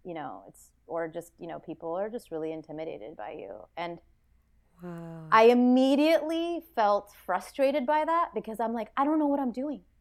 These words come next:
Speaker 1: I'm just being
Speaker 2: Mm.
Speaker 1: myself." And, like, "What
Speaker 2: Mm.
Speaker 1: am I doing that's intimidating? Like, I don't wanna push anyone away." And in
Speaker 2: Mm.
Speaker 1: that moment, I was so young. Like, it, it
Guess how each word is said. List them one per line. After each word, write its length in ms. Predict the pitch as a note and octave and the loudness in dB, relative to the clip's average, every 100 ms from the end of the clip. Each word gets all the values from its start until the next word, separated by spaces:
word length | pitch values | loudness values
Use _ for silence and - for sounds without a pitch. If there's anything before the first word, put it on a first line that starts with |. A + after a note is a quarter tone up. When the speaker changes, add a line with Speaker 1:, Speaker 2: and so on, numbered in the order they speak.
| _ _ _ _ - | _ _ _ _ -2
Speaker 1:
I'm 120 | C4+ C4+ | 2 4
just 160 | C#4 | 4
being 140 | D4 C#4 | 4 4
Speaker 2:
Mm. 40 | |
Speaker 1:
myself." 420 | C4 A#3+ D4+ C4+ - | 0 -4 -8 -8 -12
And, 100 | A3 | -12
like, 220 | A3+ G#3+ | -10 -12
"What 220 | A#3+ A3+ D4+ | 0 2 2
Speaker 2:
Mm. 60 | |
Speaker 1:
am 60 | D4 | 0
I 100 | C#4+ | -2
doing 200 | C#4 C4+ | -2 -4
that's 160 | B3 | -6
intimidating? 580 | B3+ A#3 B3+ B3+ A#3 G3+ | -8 -6 -6 -4 -6 -8
Like, 140 | G3 - | -12 -8
I 80 | B3+ | -6
don't 100 | C4+ | -4
wanna 200 | C#4 B3+ | -4 -6
push 260 | - A#3+ B3+ | -8 -12 -10
anyone 300 | A#3 G#3+ F#3+ | -10 -10 -16
away." 400 | E3+ D#3+ F3 G#3 _ _ _ _ _ _ - | -14 -12 -12 -16 _ _ _ _ _ _ -8
And 120 | G3+ | -6
in 120 | G#3+ A3 | -2 0
Speaker 2:
Mm. 40 | |
Speaker 1:
that 200 | C4+ B3+ | 0 0
moment, 480 | A#3+ A#3+ G#3+ D#3+ - _ _ _ _ _ _ _ _ _ _ - | -2 -2 -4 -8 -12 _ _ _ _ _ _ _ _ _ _ -20
I 40 | - | -20
was 100 | G#3 | -12
so 220 | - F3 | -6 -6
young. 420 | D#3+ D#3+ D#3+ C#3 - | -6 -10 -10 -14 -12
Like, 180 | D3+ - | -14 -8
it, 200 | F#3+ - _ _ A#3+ | -8 -8 _ _ 2
it 220 | A#3+ | 2